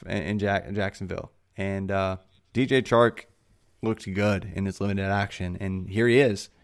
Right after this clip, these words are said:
Here we are. He's, like, wide receiver one almost. And, and he, he's only gonna get better down the stretch 'cause he plays the Falcons in the championship week. He plays the Raiders the week before that. He plays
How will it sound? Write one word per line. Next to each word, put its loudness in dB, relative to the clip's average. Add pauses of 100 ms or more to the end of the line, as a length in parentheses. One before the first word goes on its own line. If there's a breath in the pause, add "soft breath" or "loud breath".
(100)
Here 6
we 6
are. 6
He's, -4
like, -4
wide 2
receiver 0
one 4
almost. -2
And, -6 (280)
and -2
he, -2
he's -2
only 2
gonna 2
get 4
better 2
down 4
the 0
stretch 4
'cause 2
he 0
plays 4
the -2
Falcons 2
in -2
the 0
championship -4
week. -4
He -6
plays 2
the -4
Raiders 4
the -4
week -4
before -4
that. 0
He -2
plays 0